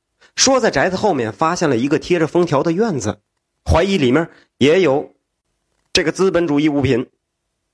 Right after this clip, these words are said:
宅子主人一听，就说里边什么都没有，是个空屋子。可是他越是这样说，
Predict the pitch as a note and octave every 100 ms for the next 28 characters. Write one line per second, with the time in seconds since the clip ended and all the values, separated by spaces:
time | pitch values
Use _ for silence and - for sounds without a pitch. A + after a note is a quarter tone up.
0 | _ - A3 A3 C3 A#2+ E3 F3 C3+ F#3+
1 | G#3+ G3+ _ _ _ E3 D3 E3+ A#2 A2
2 | C3+ B2+ C#3 F3 C3+ C#3+ D3 G2+ A2+ -
3 | C3 A2+ - F3+ F3+ G3+ F3+ C3+ A2 _
4 | _ _ _ _ _ _ - D#3 F#3 G3
5 | G#3 F3+ D3+ E3 D#3 C3 F3